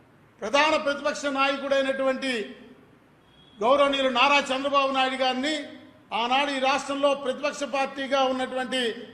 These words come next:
పవన్ కళ్యాణ్, జనసేన అధినేత పవన్ కళ్యాణ్ గారిని కలిసి ఈ రకంగా ఉద్యోగస్తుల్ని వేధిస్తున్నారనే విషయాన్ని చెప్పడానికి, వారి అపాయింట్‌మెంట్ కోసం ఫోన్ చేశానని, నా ఫోన్ ట్యాపింగ్ చేయబట్టే కదా వారికి తెలిసింది.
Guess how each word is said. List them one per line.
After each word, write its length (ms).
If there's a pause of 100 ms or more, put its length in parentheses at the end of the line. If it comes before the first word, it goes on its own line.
(140)
పవన్ 280
కళ్యాణ్, 320
జనసేన 400
అధినేత 340
పవన్ 260
కళ్యాణ్ 300
గారిని 300
కలిసి 580 (600)
ఈ 200
రకంగా 460
ఉద్యోగస్తుల్ని 760
వేధిస్తున్నారనే 720
విషయాన్ని 420
చెప్పడానికి, 680 (760)
వారి 220
అపాయింట్‌మెంట్ 580
కోసం 300 (100)
ఫోన్ 260
చేశానని, 640 (880)
నా 240
ఫోన్ 420
ట్యాపింగ్ 500
చేయబట్టే 440
కదా 260
వారికి 280
తెలిసింది. 640